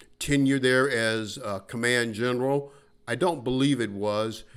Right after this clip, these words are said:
but these things probably have been simmering for quite some time. Uh, Fort Hood also is, uh, known to be a cesspool of right-wing and fascist,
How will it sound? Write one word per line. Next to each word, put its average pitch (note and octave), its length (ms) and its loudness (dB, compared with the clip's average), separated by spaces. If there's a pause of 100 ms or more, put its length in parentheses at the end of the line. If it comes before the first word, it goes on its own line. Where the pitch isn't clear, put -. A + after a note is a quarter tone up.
(100)
but A#2+ 380 -4
these C3 280 0
things B2 340 -2
probably A#2+ 600 -4
have A2+ 300 -4
been G#2+ 160 -4
simmering A2+ 540 -4
for G#2+ 160 -10
quite A2 260 -4
some G2+ 160 -10
time. F#2+ 380 -6 (360)
Uh, G#2+ 220 -6
Fort C#3 340 0
Hood B2+ 300 -2 (180)
also C3 720 2
is, A2 720 -4
uh, G#2+ 160 -6 (300)
known A#2+ 480 2
to A2+ 180 -4
be A2+ 480 -4
a G#2+ 440 -2 (360)
cesspool B2+ 920 -2
of G#2 340 -4
right-wing A#2 720 -2
and G2+ 120 -4
fascist, A2+ 800 -2